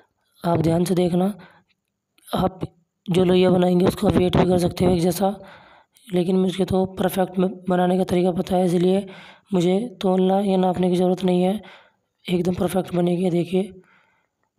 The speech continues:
अच्छे से ऐसे बेल लेना है आपको, एक एक जो लोई है वो अच्छे से बेल कर, उसके बाद आपको उसकी मोमोज इसमें फिलिंग भर कर अच्छे से तैयार कर लेनी है। ये देखिए, अब हम इसमें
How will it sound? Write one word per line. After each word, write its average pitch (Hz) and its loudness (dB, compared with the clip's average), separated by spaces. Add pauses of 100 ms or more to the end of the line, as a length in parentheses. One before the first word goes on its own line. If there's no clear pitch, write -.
(180)
अच्छे - -6
से 185 -2
ऐसे 175 0
बेल 180 2
लेना 180 0
है 180 0
आपको, 175 -4 (1600)
एक 180 0
एक 180 0
जो 175 0
लोई 175 -2
है 165 -2
वो 185 0
अच्छे 180 -4
से 180 0
बेल 170 0
कर, 202 -4 (440)
उसके 185 -4
बाद 175 0
आपको 175 -2
उसकी 208 -2 (280)
मोमोज 175 0
इसमें 190 0 (320)
फिलिंग 175 0
भर 170 0
कर 165 -6
अच्छे 170 -6
से 185 -2 (720)
तैयार 175 0
कर 175 -2
लेनी 175 0
है। 180 -2 (340)
ये 175 2
देखिए, 165 -2 (720)
अब 180 0
हम 180 2
इसमें 185 0